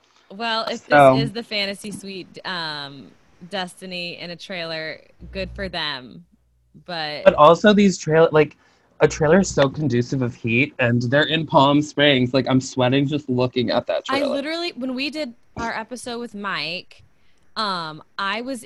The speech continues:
Speaker 1: in Palm Springs, and it was, I'm not kidding you, like, a hundred and eighteen every single day.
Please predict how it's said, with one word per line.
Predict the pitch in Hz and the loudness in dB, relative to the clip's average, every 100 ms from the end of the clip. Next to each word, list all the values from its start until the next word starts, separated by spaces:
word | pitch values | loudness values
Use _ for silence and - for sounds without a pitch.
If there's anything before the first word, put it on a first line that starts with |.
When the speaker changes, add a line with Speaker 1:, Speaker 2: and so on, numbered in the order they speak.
| - | -12
Speaker 1:
in | 240 247 | -12 -12
Palm | 247 233 202 202 | -12 -8 -8 -10
Springs, | - 190 190 160 160 160 - | -14 -12 -10 -10 -12 -16 -14
and | 208 | -12
it | 208 | -10
was, | 220 208 - | -12 -14 -12
I'm | 196 214 | -10 -8
not | 240 254 | -10 -10
kidding | 233 196 196 | -12 -14 -12
you, | 214 233 247 - _ _ - | -12 -12 -14 -18 _ _ -16
like, | 208 | -10
a | 208 | -10
hundred | 196 220 233 | -8 -8 -8
and | 226 226 | -8 -6
eighteen | 196 190 - - 202 190 190 _ | -8 -8 -12 -14 -12 -12 -14 _
every | 190 185 175 185 180 175 | -8 -8 -8 -10 -10 -12
single | - 170 165 151 147 | -12 -14 -12 -14 -14
day. | 143 135 - _ | -12 -14 -14 _